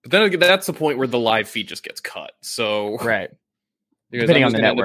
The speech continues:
Speaker 2: network.
Speaker 1: advocating for, like, violent revolution at the hands of, like, <laughs> at the hands of baseball players.
Speaker 2: And you were like, "Well, you gave me a minute and forty, so I don't know what else you wanted me to do there." Um,
Speaker 1: Exactly. I'm just, I'm going to be there advocating for a Maoist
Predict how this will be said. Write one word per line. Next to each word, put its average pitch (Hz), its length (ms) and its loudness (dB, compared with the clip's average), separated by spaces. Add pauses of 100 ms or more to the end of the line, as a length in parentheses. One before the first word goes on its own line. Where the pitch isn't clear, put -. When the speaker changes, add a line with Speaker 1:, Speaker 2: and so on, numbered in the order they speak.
Speaker 2:
network. - 20 -
Speaker 1:
advocating 107 540 -4
for, 117 100 -10
like, 101 180 -6
violent 104 600 0
revolution 92 640 0
at 87 100 -6
the 95 80 -2
hands 95 320 -4
of, 85 140 -4
like, 87 240 2
<laughs> - 760 -6
at 107 80 -12
the 120 160 2
hands 104 200 0
of 95 100 -10
baseball 92 340 -4
players. 90 400 -8 (320)
Speaker 2:
And 135 80 -6
you 139 80 2
were 143 60 4
like, 151 160 0
"Well, 170 120 2
you 185 140 -2
gave 190 280 2
me 220 100 2
a 185 40 2
minute 170 280 0
and 135 120 -6
forty, 85 360 0
so 123 260 0
I 120 80 4
don't 139 120 0
know 139 100 2
what 135 120 4
else 135 220 2
you 135 80 -4
wanted 131 120 0
me 123 100 -4
to 117 100 -6
do 117 160 -2
there." 69 260 -8 (120)
Um, 120 260 6
Speaker 1:
Exactly. 185 380 4
I'm 117 100 0
just, 120 160 -4
I'm 131 160 4
going 131 220 2
to 127 60 -2
be 120 120 4
there 117 180 4
advocating 101 580 2
for 101 180 -8
a - 20 -4
Maoist 95 800 -4